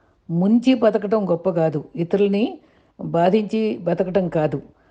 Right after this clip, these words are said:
మంచిని పంచి బతకటమే గొప్ప. మనకు మనమే గొప్పవాళ్ళం అనుకోకూడదు, నలుగురిని గొప్పగా చేస్తూ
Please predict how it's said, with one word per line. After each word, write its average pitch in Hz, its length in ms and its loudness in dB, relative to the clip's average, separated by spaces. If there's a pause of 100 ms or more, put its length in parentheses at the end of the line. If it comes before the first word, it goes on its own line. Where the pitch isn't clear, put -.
(180)
మంచిని 214 420 2
పంచి 190 360 2
బతకటమే 165 560 0
గొప్ప. 156 420 -6 (680)
మనకు 185 280 2
మనమే 202 380 2
గొప్పవాళ్ళం 202 520 2
అనుకోకూడదు, 170 680 -2 (420)
నలుగురిని 220 520 4
గొప్పగా 208 680 2
చేస్తూ 220 760 -2